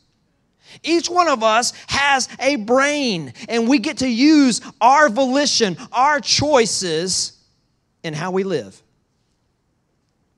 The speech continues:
But you have to make that choice. You see, God has initiated, God is moving toward you. Even today, He's moving toward you. Even today, He is calling out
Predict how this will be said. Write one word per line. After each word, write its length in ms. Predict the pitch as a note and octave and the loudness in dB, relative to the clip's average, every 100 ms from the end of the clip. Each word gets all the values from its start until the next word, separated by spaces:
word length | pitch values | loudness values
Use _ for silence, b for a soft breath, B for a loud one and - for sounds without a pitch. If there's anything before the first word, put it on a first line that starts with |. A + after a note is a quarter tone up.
| _ - - | _ -20 -14
But 100 | E3 | -10
you 80 | E3 | -8
have 160 | F#3 | -10
to 100 | F#3 | -10
make 220 | F3+ G3 F#3 | -12 -12 -12
that 160 | C3 | -16
choice. 260 | - C3+ B2 | -12 -10 -10
You 60 | |
see, 180 | F3+ G#3+ | -8 -8
God 540 | D#3 E3+ A3 A#3 G3 - _ _ _ _ _ | -6 -2 0 2 0 -4 _ _ _ _ _
has 220 | - F#3 | -6 -4
initiated, 840 | E3+ F3 B3+ - C#4 F3+ C#3 F3+ F3+ | -2 0 2 2 0 -2 -2 -4 -2
God 240 | G3 G#3+ | 0 0
is 140 | F3+ | 0
moving 400 | F3+ G3 G#3+ A3 | 2 4 4 2
toward 380 | F#3 G#3 A#3 G3 | -4 0 2 0
you. 140 | E3 F3 | -4 -6
Even 260 | A3 A#3+ | -4 -4
today, 320 | A3 G3+ A#3 F3 | -4 -4 -2 -2
He's 180 | D3+ | -4
moving 240 | D#3+ E3 D3 | -6 -8 -10
toward 260 | E3+ F#3+ | -10 -12
you. 160 | A2 G#2+ _ _ _ _ _ _ _ B B - | -14 -20 _ _ _ _ _ _ _ B B -4
Even 200 | G#3 G3+ | -2 -2
today, 340 | F#3 A3 G#3 B | -2 0 -2 B
He 140 | - G3+ | -2 -2
is 120 | E3+ | -2
calling 420 | - F#3 F3 D#3 | -4 -4 -4 -4
out 220 | E3 F3+ | -6 -8